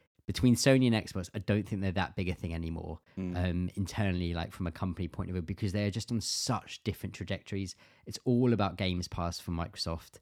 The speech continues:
Speaker 1: um, and that kind of service, um, and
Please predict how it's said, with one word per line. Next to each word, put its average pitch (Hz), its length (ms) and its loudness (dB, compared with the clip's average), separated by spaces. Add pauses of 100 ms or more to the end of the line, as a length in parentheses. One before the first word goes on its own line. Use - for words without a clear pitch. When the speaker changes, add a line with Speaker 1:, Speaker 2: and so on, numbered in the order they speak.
(340)
Speaker 1:
um, 90 360 0
and 92 120 0
that 87 160 0
kind 92 140 -2
of 82 80 -4
service, 85 720 -4 (140)
um, 90 420 -2 (300)
and 90 120 -6